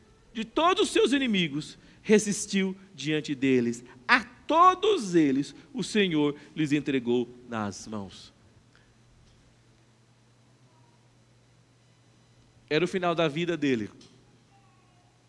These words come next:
né? Mas ele falou assim, "Tudo que Deus me prometeu, Ele cumpriu."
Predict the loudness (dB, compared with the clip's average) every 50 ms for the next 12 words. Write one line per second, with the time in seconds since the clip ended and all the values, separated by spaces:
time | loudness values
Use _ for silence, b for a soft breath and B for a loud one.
0 | _ _ _ _ -8 -4 -4 -4 -4 -8 -12 -20 -20 -20 _ -20 -20 -20 -20 -20
1 | -20 -20 _ _ _ -8 -4 -2 -2 -2 0 0 -2 -2 -2 -4 -6 -8 -8 -14
2 | -20 -8 0 4 6 6 6 8 6 4 4 4 2 2 4 6 6 8 8 8
3 | 6 4 4 6 4 4 4 6 6 6 6 8 8 8 8 6 6 0 -10 0
4 | 8 12 12 12 12 12 8 -4 B B B B B 4 8 10 12 12 12 12
5 | 12 8 6 4 4 2 2 0 -2 -8 -12 -8 -6 -4 -4 -4 -6 -10 -14 -20
6 | -20 -10 -4 -2 0 0 0 0 -2 -6 -10